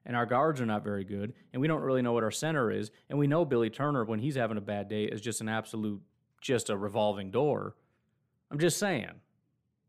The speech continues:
Am I worried? Yeah, a little bit. Um, so that, that kinda stinks. And I know week one was always a tad over optimistic, but, um, I didn't expect week seven, and that's, that's the earliest he can come back.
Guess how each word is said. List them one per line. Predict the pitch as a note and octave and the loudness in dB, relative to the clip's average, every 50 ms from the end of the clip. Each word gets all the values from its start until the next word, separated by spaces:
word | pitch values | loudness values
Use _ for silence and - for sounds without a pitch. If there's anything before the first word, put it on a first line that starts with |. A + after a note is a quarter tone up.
| _ _ _ _ _ _ _ _ - | _ _ _ _ _ _ _ _ -2
Am | C3+ C#3+ | 2 2
I | C#3 C#3+ | 4 4
worried? | C3+ C3 C#3+ D#3+ D#3+ D3+ C3+ | 4 6 4 4 4 2 0
Yeah, | C3 A#2 G2 F#2 | 0 0 0 -2
a | G2 | -2
little | G#2 G#2+ F#2+ F#2 | -2 -2 -4 -4
bit. | F2 G2+ G2 - - _ _ _ _ _ _ _ _ _ _ - | -6 -8 -8 -10 -12 _ _ _ _ _ _ _ _ _ _ -14
Um, | - G#2+ G#2 G2+ G2 G2 G2 F#2+ F2+ - _ _ _ _ _ _ _ | -10 -6 -6 -6 -6 -6 -8 -10 -12 -16 _ _ _ _ _ _ _
so | - C#3+ | -2 0
that, | C#3+ C3+ C3 - A#2 | 0 0 0 -2 -4
that | C3+ C3+ - | -4 -4 -4
kinda | - A2 G#2 | -4 -6 -6
stinks. | F#2+ - - G#2+ G#2 F#2+ G2 - | -8 -10 -12 -12 -12 -12 -10 -6
And | C3 C3+ | -4 -2
I | |
know | C#3 C#3 C3+ C3 B2+ B2+ | 0 2 2 2 2 2
week | A#2+ A#2 B2 B2 A2+ A#2 | 0 0 -2 -2 -2 -2
one | A#2+ A#2 A2+ A2 | -2 -2 0 0
was | A2 G#2+ | 0 0
always | A2+ A2+ A2 A2 A2 G#2 G#2 - - _ _ _ _ _ _ | 0 0 2 2 0 0 -2 -8 -16 _ _ _ _ _ _
a | - A#2+ | -12 -10
tad | - - - - - A2+ A2+ A#2 A#2 A#2+ A#2+ - - - - - - | -10 -8 -8 -6 -4 -2 0 0 0 0 -2 -4 -6 -10 -16 -18 -18
over | - - - - C3+ B2 A#2 A#2+ A2+ A2 G#2+ - | -18 -14 -6 -2 -2 0 2 2 2 2 2 0
optimistic, | A2+ A#2 - - - G#2 G2+ A#2 B2 - - G3 F#3+ - - _ _ _ _ _ _ _ _ _ _ - | -4 -6 -6 -6 -6 -2 -2 -2 -2 -2 -4 -6 -6 -6 -10 _ _ _ _ _ _ _ _ _ _ -8
but, | A#2+ A#2+ A2+ G#2+ G#2 G#2 - A2 | -2 0 0 0 0 0 -2 -2
um, | G#2+ G#2 G#2 G2+ G2 G2 F2+ - _ _ _ _ _ - | -2 -2 -2 -4 -4 -8 -10 -14 _ _ _ _ _ -2
I | B2 B2 C3 | 0 0 2
didn't | C#3 C#3+ C3 B2 | 2 0 0 0
expect | A2+ - - - - A#2 A2 G#2+ - - - - - - - - A2 | -2 -4 -6 -4 -2 -2 -2 -4 -6 -12 -20 -20 -20 -20 -20 -20 -8
week | A2+ A#2 A2 G#2+ - - - - | -6 -6 -6 -6 -8 -12 -14 -10
seven, | - - - - B2+ A#2 A2 G2+ F#2+ F#2+ G2+ | -10 -6 -4 -2 0 0 -2 -2 -6 -6 -4
and | G#2+ B2 | -2 -2
that's, | C3+ C3+ C3+ - - - | -2 -2 -2 -6 -8 -4
that's | - C#3 D3 D#3 - - - | -2 0 0 0 -2 -4 -6
the | B2 A2+ - - | -6 -6 -2 2
earliest | C#3+ D#3+ D#3 C#3 A#2+ G#2+ G2 G2+ - | 2 4 4 4 2 0 -4 -6 -8
he | A2 | -10
can | A2 G#2+ F#2+ | -10 -8 -8
come | - G#2 G2 F#2 | -8 -8 -8 -6
back. | F#2+ F#2 F#2 - - | -8 -8 -10 -10 -14